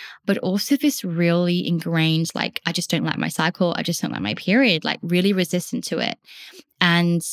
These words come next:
they really only wanted the spring and the summer, you know, the, the first two phases or the fir-, the first half of the cycle,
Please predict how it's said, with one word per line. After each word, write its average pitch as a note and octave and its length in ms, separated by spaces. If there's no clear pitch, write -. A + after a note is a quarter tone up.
they E3 160
really F3 260
only E3+ 200
wanted E3 480
the E3+ 80
spring E3 320
and D#3 100
the D#3+ 60
summer, D3+ 440
you E3 140
know, D3+ 160
the, D#3 300
the - 80
first - 420
two D#3 240
phases D#3 400
or D3 80
the E3 80
fir-, D#3+ 260
the - 60
first E3 360
half E3+ 200
of E3 60
the - 80
cycle, F3 560